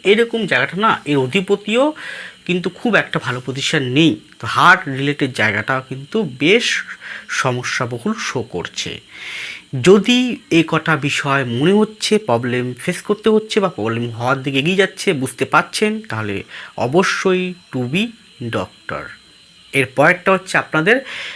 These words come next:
বৈবাহিক জীবন বা সাংসারিক জীবন। সেক্ষেত্রে বলবো বিবাহ যোগ অবশ্যই আছে, কিন্তু বিবাহ তাড়াহুড়া করবেন না। বিবাহটা যদি করতেই হয় আমি আপনাদেরকে সাজেস্ট করব যে আপনারা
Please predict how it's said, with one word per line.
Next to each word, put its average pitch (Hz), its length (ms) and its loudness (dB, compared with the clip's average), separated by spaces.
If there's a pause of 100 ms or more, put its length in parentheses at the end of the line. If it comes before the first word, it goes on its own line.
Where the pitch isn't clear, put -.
(140)
বৈবাহিক 143 560 4
জীবন 220 300 0
বা 147 80 -4
সাংসারিক 123 560 -2
জীবন। 127 320 -2 (600)
সেক্ষেত্রে 226 440 2
বলবো 220 400 4 (320)
বিবাহ 160 480 6
যোগ 180 300 2
অবশ্যই 175 420 2
আছে, 214 340 0 (320)
কিন্তু 160 220 2
বিবাহ 143 180 2
তাড়াহুড়া 139 420 2
করবেন 202 400 6
না। 214 260 4 (100)
বিবাহটা 135 320 0
যদি 147 160 0
করতেই 220 460 0
হয় 214 320 4 (120)
আমি 185 220 4
আপনাদেরকে 180 380 0
সাজেস্ট 156 340 0
করব 190 400 0 (520)
যে 135 140 2
আপনারা 156 440 4